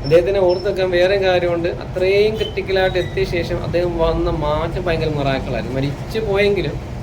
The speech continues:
അതിന് മുമ്പത്തെ ആഴ്ചയും അതിന് മുമ്പത്തെ ആഴ്ചയും മരിക്കുന്ന ഒന്നര ആഴ്ച മുമ്പ് ആള് ഫുൾ ക്യൂറായി. ഏഹ്, അടച്ചിടുന്ന കട തുറക്കണമെന്ന് എന്നോട് പറഞ്ഞു, മക്കളൊക്കെ ആയിട്ട് കളിക്കാൻ തുടങ്ങി, ഭയങ്കര ഒരു ഫ്രീ ആയി.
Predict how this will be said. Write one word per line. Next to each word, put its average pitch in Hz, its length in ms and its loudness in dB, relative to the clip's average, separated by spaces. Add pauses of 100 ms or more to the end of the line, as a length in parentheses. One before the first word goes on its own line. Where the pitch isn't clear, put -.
(520)
അതിന് 180 180 4
മുമ്പത്തെ 196 460 0
ആഴ്ചയും 185 400 0
അതിന് 175 160 0
മുമ്പത്തെ 175 340 -2
ആഴ്ചയും 160 440 -2
മരിക്കുന്ന 151 320 -2
ഒന്നര 185 220 2
ആഴ്ച 180 240 0
മുമ്പ് 175 160 0
ആള് 175 240 0
ഫുൾ 202 460 -4 (380)
ക്യൂറായി. 160 540 2 (840)
ഏഹ്, 160 460 -4
അടച്ചിടുന്ന 185 560 2
കട 165 240 0
തുറക്കണമെന്ന് 175 520 0
എന്നോട് 170 220 2
പറഞ്ഞു, 147 540 -4
മക്കളൊക്കെ 156 380 -2
ആയിട്ട് 147 440 -2
കളിക്കാൻ 143 440 -4
തുടങ്ങി, 139 260 -2
ഭയങ്കര 190 540 -2
ഒരു 247 100 4
ഫ്രീ 180 280 -2
ആയി. 127 160 -4